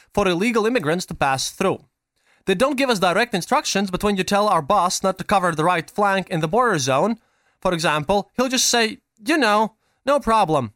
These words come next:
and won't take any measures in that area. Smuggling and illegal migration are clearly being prioritized. As a result, we have a high attrition rate. A lot of people aren't re-, renewing their contracts." Another source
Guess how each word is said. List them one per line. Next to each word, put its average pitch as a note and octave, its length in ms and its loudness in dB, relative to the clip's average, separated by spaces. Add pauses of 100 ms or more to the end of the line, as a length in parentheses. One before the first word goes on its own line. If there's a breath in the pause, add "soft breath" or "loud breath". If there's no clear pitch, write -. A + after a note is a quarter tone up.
and F3+ 120 -2
won't G#3+ 160 0
take G3+ 180 -2
any C#4 220 0
measures D#3 380 0
in D3+ 80 0
that E3 120 2
area. C#3 440 -2 (480)
Smuggling G3+ 520 0
and F3 120 0
illegal A#3 300 0
migration F#3+ 560 -2
are D#3+ 220 0
clearly A#3 400 -2
being G#3 240 -2
prioritized. - 680 -4 (260)
As A3 180 0
a C4+ 80 0
result, G3 360 0
we B3 100 -2
have G#3+ 140 0
a - 20 2 (120)
high D3+ 120 0
attrition G3 420 -2
rate. - 240 -6 (520)
A D#3 40 -4
lot A#3 180 2
of B3 60 -4
people A#3 280 -2
aren't G#3+ 320 0
re-, E3 180 -4
renewing F#3 380 0
their E3 160 0
contracts." - 600 -4 (400)
Another A#3 320 0
source C#4+ 340 0